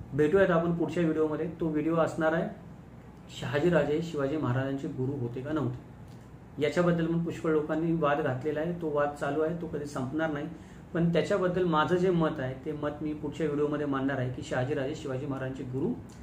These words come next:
आहेत की नाही आहेत. स्वराज्य प्राप्तीचा विचार केला तर म्हणजे शिवाजी महाराजांनी स्वराज्याचं कार्य उभारलं,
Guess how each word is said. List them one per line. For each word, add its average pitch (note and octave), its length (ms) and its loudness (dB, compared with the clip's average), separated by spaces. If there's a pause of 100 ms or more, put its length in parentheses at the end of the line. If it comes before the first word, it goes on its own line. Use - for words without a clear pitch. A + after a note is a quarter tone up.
(220)
आहेत E3+ 320 0
की A3+ 60 2
नाही G3 260 6
आहेत. A#2+ 120 2 (640)
स्वराज्य G3+ 380 6
प्राप्तीचा F3+ 520 2
विचार D#3 300 0
केला B2 220 -4
तर C3 80 -4
म्हणजे D3 160 -4
शिवाजी C#3+ 240 0
महाराजांनी D#3+ 360 2
स्वराज्याचं E3 480 0
कार्य E3 320 2
उभारलं, C3 460 0